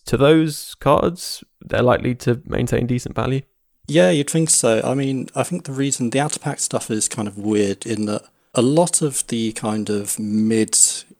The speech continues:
Speaker 2: stuff that goes out of packs, if you look at something like an informed Delaney or something, everyone thought that was gonna do great out of packs. You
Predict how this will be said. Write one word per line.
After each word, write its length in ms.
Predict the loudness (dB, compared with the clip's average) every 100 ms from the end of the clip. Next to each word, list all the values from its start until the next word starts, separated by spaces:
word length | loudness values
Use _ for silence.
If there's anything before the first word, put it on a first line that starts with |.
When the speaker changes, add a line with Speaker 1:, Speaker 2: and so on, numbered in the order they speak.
| _ -4
Speaker 2:
stuff 380 | 0 0 0
that 100 | -4
goes 200 | -2 0
out 140 | 2 0
of 80 | -2
packs, 340 | -4 -2 -4
if 100 | -2
you 80 | -4
look 140 | -4
at 80 | -4
something 220 | -6 -6
like 80 | -6
an 80 | -2
informed 420 | -2 0 -2 -2 0
Delaney 600 | 0 2 0 -4 -6 -6
or 80 |
something, 420 | -4 -4 -8 -6 -2
everyone 400 | 0 0 0 0
thought 220 | 0 0
that 100 | 0
was 120 | 0
gonna 120 | -2
do 100 | -4
great 360 | -6 -2 0 2
out 160 | 2 0
of 100 | -4
packs. 400 | -6 -4 -6
You 80 | -6